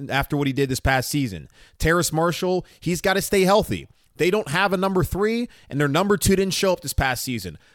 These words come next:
McCaffrey, he's gotta stay healthy as well. And also, it would be nice to have a pass-catching tight end. As you look at what Joe Burrow has there in Cincinnati, he's got T Higgins. He's got Ja'Marr Chase. He's got Tyler Boyd,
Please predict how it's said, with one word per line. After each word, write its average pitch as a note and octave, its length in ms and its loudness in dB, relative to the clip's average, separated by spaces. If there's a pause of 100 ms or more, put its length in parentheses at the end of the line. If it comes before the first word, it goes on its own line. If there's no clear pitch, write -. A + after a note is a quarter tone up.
McCaffrey, F#3+ 680 0 (160)
he's E3 300 -2
gotta G3 180 4
stay G3+ 160 2
healthy F#3+ 320 4
as C3 140 0
well. G3+ 440 2 (400)
And D#3 300 0
also, A3 480 4
it D#3+ 80 2
would E3 100 4
be C#3 140 0
nice D3+ 380 0
to F3 100 -2
have F3 180 2
a F3 60 -2
pass-catching E3 640 0
tight F3 240 0
end. B2+ 220 -4 (360)
As G#2+ 140 -6
you A#2 60 -2
look C3 180 -4
at F#3+ 60 4
what F#3 120 2
Joe G3 160 4
Burrow F#3+ 260 4
has F3+ 260 2
there F#3 120 2
in F3+ 60 -2
Cincinnati, F#3+ 680 -2 (440)
he's A2 240 -8
got D3 400 -2
T F#3+ 180 2
Higgins. A#2 540 0 (160)
He's A#2+ 240 -6
got C3+ 280 -2
Ja'Marr E3 400 2
Chase. B2 520 -2 (160)
He's B2+ 260 -8
got C#3+ 320 -2
Tyler D3+ 340 4
Boyd, A2+ 420 2